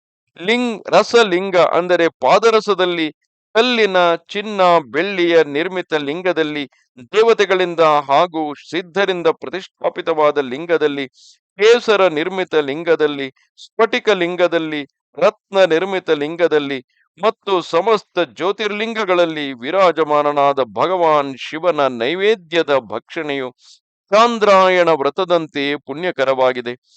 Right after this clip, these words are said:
ಬ್ರಹ್ಮಹತ್ಯೆಯನ್ನು ಮಾಡಿದವನೂ ಕೂಡ ಪವಿತ್ರನಾಗಿ ಶಿವನ ನಿರ್ಮಾಲ್ಯವನ್ನು ಭಕ್ಷಿಸಿದರೆ,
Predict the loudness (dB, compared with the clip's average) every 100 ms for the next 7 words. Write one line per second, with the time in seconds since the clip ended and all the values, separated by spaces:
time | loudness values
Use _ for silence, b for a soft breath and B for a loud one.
0 | b b _ 0 0 4 4 2 0 2
1 | 4 4 0 2 2 2 0 0 0 -2
2 | -2 -2 2 4 2 2 -2 -2 _ -2
3 | 2 0 0 -4 -6 -8 -4 -2 0 0
4 | -2 -4 -2 -2 0 0 0 0 -4 -4
5 | -4 -8 -6 -10 -8 -4 -2